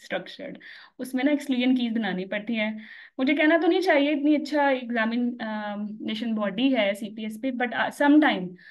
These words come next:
sometime I have felt कि information इतनी, इतनी अच्छी given नहीं होती कि candidates आराम से कोई ideal की बना पाए। They have to, you know, exclude keys। और यही इसका magic है।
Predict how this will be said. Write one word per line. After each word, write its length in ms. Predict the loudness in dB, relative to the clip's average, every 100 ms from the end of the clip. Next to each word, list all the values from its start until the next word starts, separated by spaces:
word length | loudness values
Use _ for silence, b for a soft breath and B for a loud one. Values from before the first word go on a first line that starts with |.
| B B _ _ _ -4 4
sometime 440 | 6 8 6 0
I 180 | 0 -2
have 160 | -2 -6
felt 340 | -4 -4 -4 -12 _ _
कि 320 | -10 -8 -6 -8
information 680 | -4 -2 0 -2 -2 2 2
इतनी, 260 | 4 4
इतनी 380 | 2 0 2 4
अच्छी 320 | 4 2 0
given 340 | 2 2 4 6
नहीं 160 | 6
होती 380 | 4 -2 -2 -4 B B B
कि 80 | 0
candidates 520 | 4 6 6 4 2
आराम 340 | 0 0 -2 -4
से 100 | -6
कोई 140 | -4
ideal 420 | -4 -2 0 -2
की 80 | -2
बना 300 | -2 -2 -4
पाए। 260 | -2 -2 2
They 200 | 2 4
have 160 | 0 0
to, 100 | 0
you 100 | 2
know, 200 | 2 0
exclude 420 | -6 -8 -6 -6
keys। 280 | -6 -6 -8 -10 _ b b b b b _ _
और 360 | -8 -4 0 0
यही 240 | 2 2
इसका 220 | 2 2 0
magic 380 | 0 -4 -10
है। 300 | -12 -14 -20